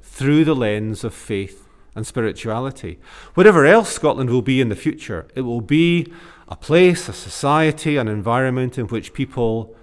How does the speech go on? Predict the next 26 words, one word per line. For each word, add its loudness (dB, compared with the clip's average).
have -4
faith, -10
have -4
spiritual -2
lives, -4
and -4
express -6
those. -8
And -2
I'd 2
like -4
to -8
think -4
that -8
if -10
Scotland -2
is -10
going -4
to -8
have -8
a -8
good, 2
healthy, -2
progressive -2
future, -6
uh, -4